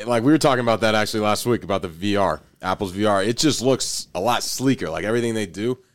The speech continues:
is all about advertisement, and the whole goggle thing looks so much sleeker than Oculus and Meta. I think it's gonna do well.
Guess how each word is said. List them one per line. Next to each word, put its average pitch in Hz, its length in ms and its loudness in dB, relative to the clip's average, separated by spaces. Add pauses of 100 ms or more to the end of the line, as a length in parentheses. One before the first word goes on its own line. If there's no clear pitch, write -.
(300)
is 87 100 -8
all 107 140 2
about 98 240 0
advertisement, 85 840 -4
and 87 300 -8
the 87 80 -4
whole 110 240 2
goggle 101 440 -2
thing 101 340 -4
looks 87 140 -6
so 113 140 -4
much 98 180 -4
sleeker 101 340 -6
than 85 300 -8
Oculus 90 500 -6
and 80 140 -12
Meta. 92 280 -8 (680)
I - 40 -14
think 107 180 -6
it's 90 100 -4
gonna 90 160 -6
do 82 140 -6
well. 85 240 -4